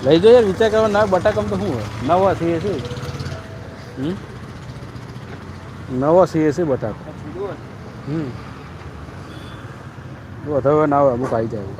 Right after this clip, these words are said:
કાં તો રેતની અંદર થાય ને, એટલે અમુક જે કોકરા ઉપર પડી હોય ને, એમની મોટું થઈ જાય, એટલે હોલ બતાવી દે, જે ગમે નાખી દો.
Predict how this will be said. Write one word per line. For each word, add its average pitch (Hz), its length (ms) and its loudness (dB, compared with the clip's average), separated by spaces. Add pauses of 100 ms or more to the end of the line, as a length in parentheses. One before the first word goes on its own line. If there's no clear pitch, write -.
(2000)
કાં 139 120 2
તો 139 60 2
રેતની 143 380 4
અંદર 151 200 4
થાય 156 200 4
ને, 190 80 0 (1300)
એટલે 131 120 0
અમુક 139 220 0
જે 151 60 2
કોકરા 147 340 4
ઉપર 151 200 4
પડી 156 240 2
હોય 160 100 4
ને, 147 120 2
એમની 151 240 2
મોટું 143 260 0
થઈ 139 120 0
જાય, 135 120 4
એટલે 135 380 -2
હોલ 147 120 6
બતાવી 120 280 2
દે, 107 120 -6 (1600)
જે 123 100 -6
ગમે 123 220 -2
નાખી 123 240 -4
દો. 190 100 -8